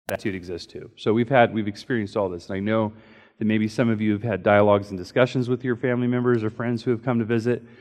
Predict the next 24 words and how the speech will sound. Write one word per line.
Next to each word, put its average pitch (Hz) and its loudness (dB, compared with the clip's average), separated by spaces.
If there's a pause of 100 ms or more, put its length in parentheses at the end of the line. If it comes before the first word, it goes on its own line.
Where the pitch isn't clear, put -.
(300)
and 120 0
they - 4
might 131 6
have 120 0
struggled - -2
with 107 0
that. - -2 (1000)
Allow 131 8
me 135 4
to 127 -2
help 139 4
you 135 4
out 113 8
and 110 -2
allow 110 4
us, 131 4 (400)
who 143 6
have 113 8
wrestled 127 4
with 110 0
this 110 -2
for - -2
years 117 6
now. 85 -6